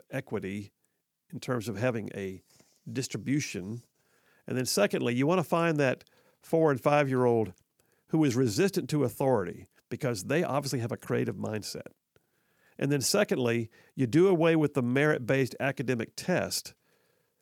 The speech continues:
that we've always used in the past, apparently, because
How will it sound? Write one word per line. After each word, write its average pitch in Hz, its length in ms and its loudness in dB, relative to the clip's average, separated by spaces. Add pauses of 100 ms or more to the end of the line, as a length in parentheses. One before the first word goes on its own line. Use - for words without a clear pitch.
(160)
that 135 120 0
we've 135 180 0
always 151 400 2
used 135 220 0
in 110 60 -4
the 107 60 -6
past, 202 360 -2
apparently, 95 540 -8 (720)
because 123 380 -2